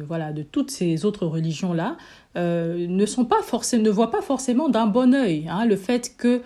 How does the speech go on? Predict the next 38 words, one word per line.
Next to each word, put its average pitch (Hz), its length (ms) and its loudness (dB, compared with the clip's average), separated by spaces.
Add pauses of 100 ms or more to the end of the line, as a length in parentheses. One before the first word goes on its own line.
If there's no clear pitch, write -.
(240)
on 196 100 2
récupère 247 640 4
comme 190 200 2
ça 226 180 0
leur 190 260 0
religion 185 800 0 (400)
et 180 160 2
qu'on 190 200 0
en 185 100 -2
fait, 254 340 4
euh, 165 520 0
voilà, 151 420 -2 (100)
n'importe 180 460 -2
quoi. 156 240 -8 (180)
Ça, 202 180 -4
c'est, 185 200 -2
c'est 180 180 -2
juste 220 280 -6
une 170 360 -4 (640)
parenthèse. 180 640 -2 (260)
Pour 269 180 4
revenir 294 480 4
un 233 100 4
petit 208 180 -4
peu 240 180 -2
rapidement 202 680 -2
à, 147 280 -8 (1300)
à, 175 360 -4
euh, 165 260 -6
voilà, 160 380 -4
au 180 120 0
millénar-, 202 580 4 (120)
au 180 100 0
millénarisme, 202 920 2
pardon, 160 400 -6
selon 180 340 -4
le 160 140 -4
New 151 180 -8